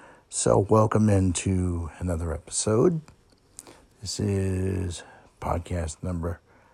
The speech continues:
three seven oh. As we're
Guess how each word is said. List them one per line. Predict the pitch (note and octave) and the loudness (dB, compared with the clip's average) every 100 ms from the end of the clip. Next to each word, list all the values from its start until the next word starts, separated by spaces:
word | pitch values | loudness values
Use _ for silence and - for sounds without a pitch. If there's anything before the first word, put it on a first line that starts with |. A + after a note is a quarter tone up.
| _ _ | _ _
three | - G2+ F#2+ F#2 - | -4 0 0 0 -4
seven | - - F2+ F2 F#2 | -6 0 0 0 -4
oh. | F#2 F#2 G2+ D#3 _ _ _ _ _ - - - - - - - G2 | -4 -4 -4 -6 _ _ _ _ _ -20 -20 -20 -20 -20 -20 -18 -6
As | F2 F#2+ F2+ | -2 -2 0
we're | G2 F#2+ | 0 0